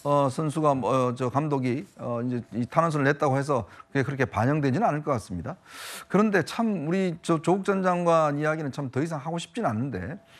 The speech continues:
본인의 어떤 이런 사법적인 문제, 이걸 가지고 자꾸 이걸 정치화시켜서 어쨌든 간에 이제 윤석열 대통령을 공격하는 수단으로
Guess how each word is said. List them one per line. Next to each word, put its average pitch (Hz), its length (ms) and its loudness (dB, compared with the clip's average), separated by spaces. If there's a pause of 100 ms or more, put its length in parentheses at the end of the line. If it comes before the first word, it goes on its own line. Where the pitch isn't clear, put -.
(380)
본인의 214 340 4
어떤 208 320 4
이런 175 260 2
사법적인 160 580 -2
문제, 127 520 2
이걸 139 260 0
가지고 131 240 -4
자꾸 - 320 -4
이걸 185 220 0
정치화시켜서 160 1040 -2 (340)
어쨌든 214 400 2
간에 208 220 4
이제 185 200 2
윤석열 185 440 2
대통령을 165 760 -2
공격하는 156 580 -2
수단으로 135 680 -2